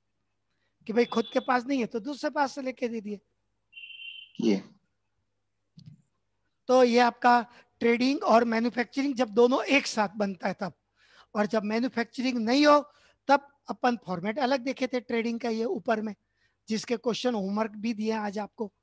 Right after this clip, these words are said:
Speaker 1: तो आज आपके फर्स्ट और सेकंड दो क्वेश्चन होमवर्क है, और मैन्युफैक्चरिंग का क्वेश्चन नंबर थर्ड है, उसको भी आप ट्राई कर सकते हो, नहीं तो फिर कल बताएंगे आपको।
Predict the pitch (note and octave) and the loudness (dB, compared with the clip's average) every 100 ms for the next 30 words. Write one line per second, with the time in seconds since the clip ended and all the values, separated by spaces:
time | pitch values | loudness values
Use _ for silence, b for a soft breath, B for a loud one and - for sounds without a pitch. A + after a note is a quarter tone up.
0 | _ _ _ _ _ _ _ _ _ _ | _ _ _ _ _ _ _ _ _ _
1 | A#3+ - A3 B3 A#3+ - B3 - A#3 A#3 | -6 0 2 4 0 0 -2 0 0 0
2 | - B3 - A3+ A#3+ G#3+ A#3+ - A3+ C4 | 0 -2 -2 -6 -4 0 0 0 -2 -2
3 | A#3+ G#3 A#3 A#3+ C4+ C4+ _ _ _ _ | -2 0 0 0 -2 -4 _ _ _ _
4 | _ _ _ _ G#3 A3 A3 A3+ B3 C4 | _ _ _ _ 4 4 4 0 -2 0
5 | B3+ - B3+ B3+ B3+ B3+ B3+ _ _ _ | -4 -2 -2 -2 2 2 2 _ _ _
6 | - A#3 - C4 B3+ B3 A#3+ A3+ B3+ B3 | -2 0 2 0 2 0 2 4 4 4
7 | B3+ b b _ A3+ - B3 B3 B3 - | 0 b b _ -12 -4 -2 0 -2 -2
8 | A#3+ A#3+ C4 D#4 - C4 - C4 G#3+ - | -2 -2 2 0 0 -4 0 0 0 -8
9 | - G#3 - A#3+ B3 C#4 C#4+ C4 A3+ - | -12 -10 -8 -8 -6 -6 -4 -6 -10 -14